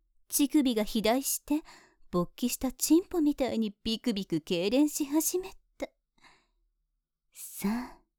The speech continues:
仕上げよ。パンパンに張った乳房を根元からギューッと絞り上げてやると。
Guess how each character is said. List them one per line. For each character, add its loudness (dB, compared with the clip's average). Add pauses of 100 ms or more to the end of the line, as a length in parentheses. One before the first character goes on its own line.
仕 0
上 4
げ 0 (160)
よ。 -6 (1160)
パ 6
ン -2 (140)
パ 2
ン 0
に 0
張 -2
っ -4
た 2
乳 -4
房 0
を -2
根 2
元 0
か -6
ら -2 (540)
ギ 2
ュ -2
ー -8 (1200)
ッ -2
と -4 (840)
絞 4
り 8
上 6
げ 2
て 2
や 4
る 2 (460)
と。 -4